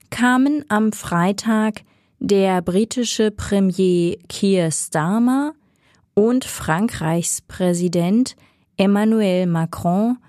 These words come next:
nach Berlin. Es ist der Abschiedsbesuch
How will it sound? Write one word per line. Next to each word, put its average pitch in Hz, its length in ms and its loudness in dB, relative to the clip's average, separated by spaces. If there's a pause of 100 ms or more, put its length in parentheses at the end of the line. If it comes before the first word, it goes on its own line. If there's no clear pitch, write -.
(360)
nach 170 440 0
Berlin. 185 640 0 (1080)
Es 233 180 2
ist - 540 -8
der 254 420 0
Abschiedsbesuch 170 1400 -4